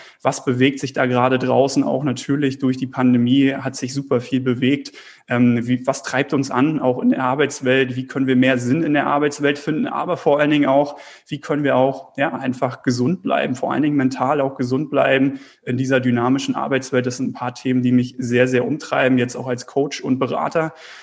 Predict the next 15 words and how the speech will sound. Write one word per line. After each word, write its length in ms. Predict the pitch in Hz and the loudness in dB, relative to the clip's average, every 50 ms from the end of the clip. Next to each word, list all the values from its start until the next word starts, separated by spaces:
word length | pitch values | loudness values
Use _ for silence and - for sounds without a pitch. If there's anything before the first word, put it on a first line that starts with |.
| - - - - - | -20 -20 -12 -6 -4
Ich 120 | 123 127 | 0 2
war 160 | 135 143 165 | 4 4 6
nicht 160 | 170 160 - | 4 2 2
immer 280 | - 175 190 214 208 147 | 2 0 2 2 2 2
selbstständig 540 | 131 139 147 - - - 175 180 180 175 185 | 2 2 2 0 0 -2 -2 -2 -2 -4 -4
unterwegs. 560 | 180 175 170 160 147 160 170 180 - - - | -2 0 0 0 0 0 -4 -4 -6 -8 -10
Ich 180 | 131 123 127 127 | -8 -6 -2 2
war 300 | 123 127 135 131 143 135 | 2 4 4 2 0 -2
zuvor, 800 | - - 143 123 - - - 139 147 151 160 156 151 151 - - | -6 -8 -8 -10 -8 -4 -2 0 0 2 2 0 0 -2 -2 -2
ähm, 640 | 131 127 127 127 127 127 127 127 127 127 127 117 - 127 | 0 2 2 4 4 2 2 0 0 0 -2 -4 -4 -4
auch 160 | 143 147 - | -6 -6 -6
schon 320 | - - 143 143 135 135 | -4 -2 -2 0 0 2
in 100 | 135 131 | 2 2
einer, 540 | 131 127 127 131 127 127 127 127 127 127 123 | 2 4 4 4 4 4 4 2 0 0 0
ja, 240 | 127 127 139 131 - | 0 0 0 0 -4